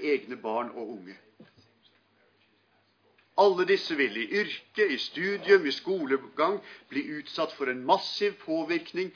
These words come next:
ja, til og med hårhente krav til å tenke ikke-kristent om samliv og ekteskap, og presses til å handle på samme måte.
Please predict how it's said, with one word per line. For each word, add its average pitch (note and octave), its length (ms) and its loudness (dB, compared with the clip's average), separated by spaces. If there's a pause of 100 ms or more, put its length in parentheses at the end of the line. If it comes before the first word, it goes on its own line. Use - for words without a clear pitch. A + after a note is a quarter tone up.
(180)
ja, C3+ 160 -2
til E3+ 300 -6
og E3+ 100 -4
med D3 220 2
hårhente B2+ 720 -4
krav F3+ 320 2 (340)
til A#2+ 160 -6
å B2 80 -6
tenke C#3+ 460 -4
ikke-kristent G3 1000 -6
om C3+ 120 -10
samliv A2+ 540 -4 (420)
og B2 220 -6 (580)
ekteskap, G#2 640 -10 (960)
og - 160 -18
presses G3 580 2
til C#3 160 -4
å C3 140 -6
handle C#3+ 460 0 (260)
på B2+ 100 -14
samme A#2 300 -8
måte. G#2 320 -12